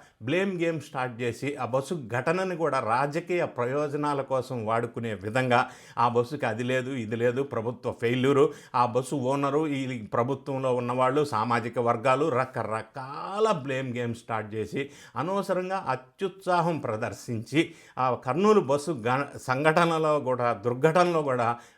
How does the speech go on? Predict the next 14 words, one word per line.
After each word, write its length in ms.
వీళ్ళు 220
అభాసు 440
పాలైన 580
సంఘటనలు 640
మనం 320
చూసాం. 280
ఇంకొక 280
పాయింట్, 440
నా 80
ఫిఫ్త్ 400
పాయింట్, 300
ఈ 100
మధ్యకాలంలో 720
కోనసీమలో 920